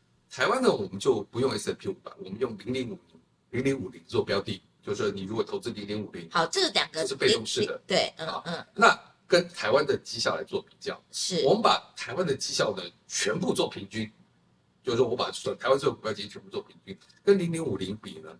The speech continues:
Speaker 1: 其实这个绩效的结果呢就差不多。因为零零五零在十年的比较里面呢，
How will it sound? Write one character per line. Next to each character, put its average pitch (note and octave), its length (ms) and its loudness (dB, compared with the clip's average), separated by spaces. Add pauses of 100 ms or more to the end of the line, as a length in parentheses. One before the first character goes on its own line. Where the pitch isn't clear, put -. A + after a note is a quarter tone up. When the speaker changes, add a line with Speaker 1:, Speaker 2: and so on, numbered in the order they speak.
(600)
Speaker 1:
其 - 400 2
实 - 240 2
这 - 100 0
个 - 80 -2
绩 - 200 -4
效 G#2+ 120 2
的 - 100 -6
结 - 220 -10
果 - 220 -18
呢 - 120 -20
就 - 160 -10 (100)
差 - 180 -2
不 A#2 100 -8
多。 G2+ 240 0 (760)
因 - 120 -4
为 C4 160 6
零 C#3+ 240 -4
零 A3 200 2
五 A2+ 180 -4
零 A2 160 -10
在 F3+ 140 4
十 - 320 0
年 F3+ 140 4
的 C#3 60 0
比 - 160 -6
较 A2+ 180 2
里 G2 100 -2 (100)
面 G2 180 -6
呢， E2 160 -10